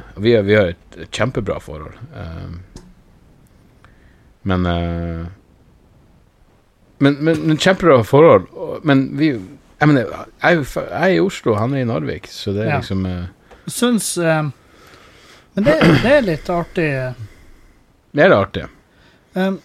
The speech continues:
Speaker 1: <laughs> Er det?
Speaker 2: Syns eh, fordi at jeg har jo en, jeg har jo flere brødre.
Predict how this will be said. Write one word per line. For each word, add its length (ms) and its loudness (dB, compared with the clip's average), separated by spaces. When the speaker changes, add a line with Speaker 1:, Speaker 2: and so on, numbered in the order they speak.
Speaker 1:
<laughs> 680 -8
Er 60 -2
det? 200 0
Speaker 2:
Syns 580 0
eh, 280 -4
fordi 300 -2
at 240 -4
jeg 200 4
har 220 0
jo 180 -4
en, 180 -6
jeg 280 -6
har 160 0
jo 80 -2
flere 460 -2
brødre. 560 -2